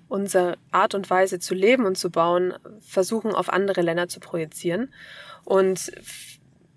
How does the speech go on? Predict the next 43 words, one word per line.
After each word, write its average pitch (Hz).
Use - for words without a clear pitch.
ich 196
meine, 220
es, 214
viel 262
ist 220
oft -
vielleicht 214
auch 208
nicht 202
aktiv 269
von -
uns 226
projiziert 226
worden. 220
Vieles 202
wird 196
einfach 185
gesehen 185
und 185
dann 175
nachgeahmt, 233
ähm, 196
was 202
ja 220
auch 202
das -
gute 220
Recht -
ist. -
Aber 208
viel -
eher 226
sollten 220
wir 220
die 214
Kommunikation 220
dahingehend 226
suchen, 220
zu 220
sagen, 208
ähm, 208
"Nee, 214
Moment, 220